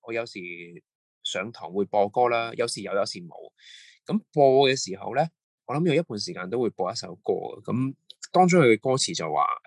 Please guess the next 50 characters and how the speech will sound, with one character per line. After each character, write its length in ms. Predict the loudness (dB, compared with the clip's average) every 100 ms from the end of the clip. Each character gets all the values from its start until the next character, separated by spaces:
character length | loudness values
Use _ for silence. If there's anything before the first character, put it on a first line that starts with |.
| -6 -6 -6
誒， 20 | -4
「相 160 | 0 0
信 260 | 0 -2 -2
一 80 | -4
切 280 | -4 -6
是 280 | -4 -4 -6
最 160 | -6 -6
好 180 | -4 -6
的 80 | -6
安 200 | -2 -4 -4
排。」 160 | -14 -14 _ -6
其 100 | -2
實 100 | -2
咩 140 | 2 4
安 160 | 4
排 160 | 2 -4
都 100 | -6
冇 160 | -6
所 220 | -6 -8 -12
謂 120 | -16
嘅， 20 | _
最 140 | 0
緊 120 | 0 2
要 80 | -2
係 160 | -4 -8
你 180 | -8 -10 _ _ -8
投 180 | -2
入。 120 | 0 4 2 _ _ _ _ -4
就 140 | -2
算 180 | 2 0
係 300 | 0 -2 -4 -2
你， 160 | -2 -2
let's 180 | -4 0
say， 180 | -2 0
即 120 | 4 4 4 _ _ _
係 260 | 0 2 2
叫 140 | -2
做 160 | -6 -10 _
開 140 | -14 -10
心 200 | -10 -10
或 80 |
者 100 | -14 -16
叫 140 | -8 -8
做 120 | -8
唔 80 | -14
開 160 | -6 -2
心， 140 | -2 -4 -8 _ _ _ _ _
叫 280 | 2 2 2
做， 260 | 2 2 2 -4 -10 -12
誒， 480 | -6 -4 -4 -8 -10